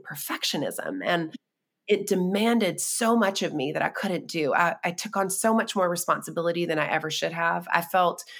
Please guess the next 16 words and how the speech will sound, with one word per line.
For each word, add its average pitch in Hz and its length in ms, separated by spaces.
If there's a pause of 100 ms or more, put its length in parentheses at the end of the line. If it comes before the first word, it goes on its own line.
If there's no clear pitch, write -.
(160)
so 214 240
responsible 196 760
for - 240
everything 175 520
and 156 80
everyone. 160 680
And - 160
honestly, 226 400
even 214 260
as 277 140
a 165 80
believer 165 480
and 160 140
a 151 40
young 156 240
minister, 156 640